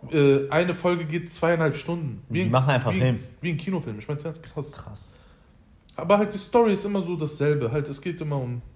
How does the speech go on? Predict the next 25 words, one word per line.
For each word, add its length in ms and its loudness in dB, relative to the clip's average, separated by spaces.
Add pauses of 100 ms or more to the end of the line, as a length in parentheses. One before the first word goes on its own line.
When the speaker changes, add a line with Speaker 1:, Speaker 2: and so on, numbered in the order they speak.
(100)
Speaker 2:
Immer, 420 2
immer 120 0
Speaker 1:
immer 120 6
Speaker 2:
mit 100 0
Speaker 1:
Drama, 420 -2
so 140 -10
sagen 260 -4
wir 40 -8
mal 100 -8
so. 140 -8 (260)
Komö-, 320 0 (840)
Komödienfilme 680 -4
sind 200 -10
auch 260 -4
nice, 400 -10
ne? 200 -10 (180)
Speaker 2:
Mhm. 280 -2 (360)
Speaker 1:
Aber 140 0
halt 200 0
überwiegend 480 -2
nur 160 -4
so 320 -4
Drama. 380 -8 (720)
Aber 340 2 (240)
gut. 320 -4